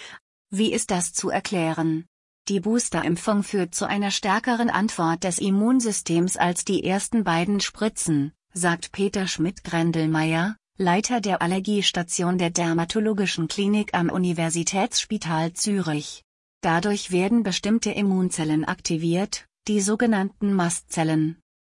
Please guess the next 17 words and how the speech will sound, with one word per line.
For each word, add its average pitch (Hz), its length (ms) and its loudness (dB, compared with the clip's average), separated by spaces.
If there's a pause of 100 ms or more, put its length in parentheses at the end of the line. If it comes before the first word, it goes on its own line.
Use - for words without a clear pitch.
(160)
Das 196 240 -2
wiederum 220 420 2
führt 185 320 -2
dazu, 175 480 -2 (260)
dass 165 180 0
sie 175 120 2
Histamin 185 720 0
ausschütten, 180 720 -2 (220)
ein 175 220 2
Eiweiß, 165 720 -2 (200)
wodurch 175 420 0
sich 208 200 -4
die 180 160 0
Haut 185 320 0
rötet 214 400 0
und 196 160 -2
anschwillt. 160 720 -4